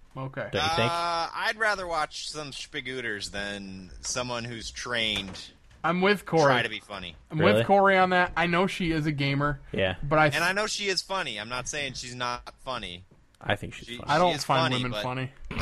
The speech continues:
Speaker 3: during the press conference, I was annoyed.
Speaker 2: Yeah.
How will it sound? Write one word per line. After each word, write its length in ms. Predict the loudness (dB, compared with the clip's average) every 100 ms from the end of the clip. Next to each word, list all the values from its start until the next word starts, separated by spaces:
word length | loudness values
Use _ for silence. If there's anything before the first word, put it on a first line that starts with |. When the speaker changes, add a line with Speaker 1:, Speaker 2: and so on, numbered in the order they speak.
| -2
Speaker 3:
during 200 | -4 -8
the 60 | -6
press 220 | -8 -6
conference, 560 | -4 -6 -8 -4 -4 -4
I 200 | -6 -4 -4
was 140 | -8 -12
annoyed. 420 | -14 -16 -18 -20 -20 -12
Speaker 2:
Yeah. 280 | -2 0 0